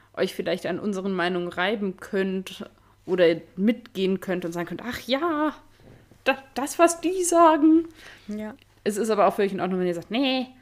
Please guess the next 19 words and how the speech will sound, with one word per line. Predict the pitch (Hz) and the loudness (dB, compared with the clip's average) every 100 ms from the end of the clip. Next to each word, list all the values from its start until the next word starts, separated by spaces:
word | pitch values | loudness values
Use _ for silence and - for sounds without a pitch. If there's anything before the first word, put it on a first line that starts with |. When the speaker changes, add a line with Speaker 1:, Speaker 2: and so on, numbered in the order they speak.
| _ _ _ | _ _ _
Speaker 1:
ich | - - | -20 -8
find, | 196 - _ _ _ _ | -8 -8 _ _ _ _
ich | - - _ - | -18 -18 _ -10
hab | - - | -10 -4
eine | 196 | -2
ganz | 190 - | -2 0
andere | 294 277 | 0 2
Lieblingsfolge, | 277 254 254 233 247 240 233 | 0 0 -2 0 2 4 6
weil | 190 196 190 | 6 6 4
Vier | 185 - 294 262 247 | 0 0 6 6 6
Hör | 240 233 233 | 4 4 4
ist | 220 | 2
doch | 196 | -4
die | 190 | -4
beste | 302 330 - | -2 -2 0
Folge | - 311 | 4 4
der | 262 277 | 4 -4
zweiten | 285 277 | -2 -4
Staffel." | 262 269 262 262 262 | -2 -4 -2 -2 -2